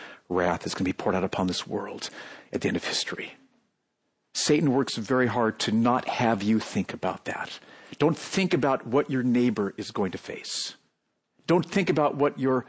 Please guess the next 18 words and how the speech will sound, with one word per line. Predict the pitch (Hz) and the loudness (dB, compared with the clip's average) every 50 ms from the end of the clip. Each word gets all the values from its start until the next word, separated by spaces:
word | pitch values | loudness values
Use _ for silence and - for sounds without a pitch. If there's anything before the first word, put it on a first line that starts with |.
| - _ | -10 _
friend | - - - - 135 131 | -18 -10 -4 0 2 2
at | 127 127 | 2 2
work | - 123 117 123 117 101 - - - - _ - | 0 0 2 2 2 2 0 -4 -14 -14 _ -8
is | - 104 | -8 -6
going | - - 104 90 | -2 -2 -2 -2
to | - | -4
face. | - - - - - - - - - - - - - - - - - - - - | -6 -8 -8 -8 -8 -10 -8 -8 -8 -8 -10 -14 -20 -20 -20 -20 -20 -20 -14 -8
Satan's | - - - - 180 185 190 175 160 - | -4 -2 2 4 4 4 4 4 2 2
working | 151 165 165 - - 151 131 120 110 | 2 2 2 2 2 0 0 0 0
very | 98 160 165 170 180 165 | 2 4 6 6 6 6
hard | 143 - 165 156 156 - | 4 4 4 2 2 2
to | - 127 | 2 2
not | 113 123 131 147 147 151 - - | 2 4 4 4 2 2 0 -4
have | - - 156 147 139 135 127 - | -4 -2 0 2 2 2 0 -2
you | 110 113 120 123 120 117 - - - - - | -2 0 2 2 0 0 -4 -10 -20 -20 -20
think | - - - 165 151 - - - | -12 -4 0 0 0 0 -2 -4
about | - - 80 - - - | -2 -2 -2 -4 -4 -4
that. | - - - - - - - - - | -4 -4 -4 -4 -6 -4 -6 -6 -6